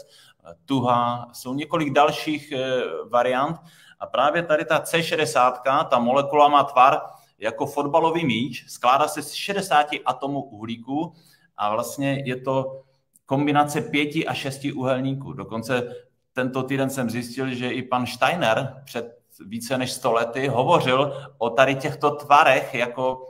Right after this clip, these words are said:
ty prvotní tvary. Vlastně i když člověk vzniká, když se spojí vajíčko a spermie,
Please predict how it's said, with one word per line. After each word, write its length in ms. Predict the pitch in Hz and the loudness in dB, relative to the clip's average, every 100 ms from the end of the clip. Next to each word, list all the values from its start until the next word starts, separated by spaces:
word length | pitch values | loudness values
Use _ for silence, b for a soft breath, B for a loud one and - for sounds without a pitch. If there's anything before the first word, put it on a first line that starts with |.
| - | -10
ty 80 | 123 | -10
prvotní 880 | - - 165 165 165 160 156 156 147 - _ | -6 0 2 4 2 0 -2 -2 -4 -10 _
tvary. 520 | 135 151 175 123 110 - - | 4 6 6 2 -4 -14 -6
Vlastně 360 | 123 127 139 | -4 -2 -4
i 40 | 131 | -4
když 280 | 131 - | -4 -6
člověk 340 | - 139 135 123 | -4 -2 0 -2
vzniká, 400 | 107 139 139 123 | -4 -4 0 0
když 120 | 120 | 0
se 120 | 120 | -8
spojí 360 | - 120 127 120 | -8 -4 -4 0
vajíčko 440 | 113 123 - 127 | 0 0 -4 -2
a 60 | 117 | -2
spermie, 560 | - 117 113 123 135 | 0 0 0 0 0